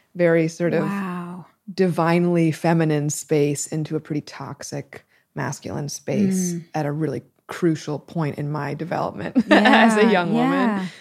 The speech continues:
Speaker 1: Uh, and so that was my jumping off point for, for The Craft Legacy.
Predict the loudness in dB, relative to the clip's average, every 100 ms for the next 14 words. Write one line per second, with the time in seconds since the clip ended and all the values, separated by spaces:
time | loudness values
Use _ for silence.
0 | -20 -4 0 2 0 0 2 4 6 6
1 | 6 4 2 -2 -2 -4 -6 -8 -8 -10
2 | -12 -10 -8 -8 -8 -10 -10 -10 -10 -10
3 | -10 -8 -10 -12 -10 -10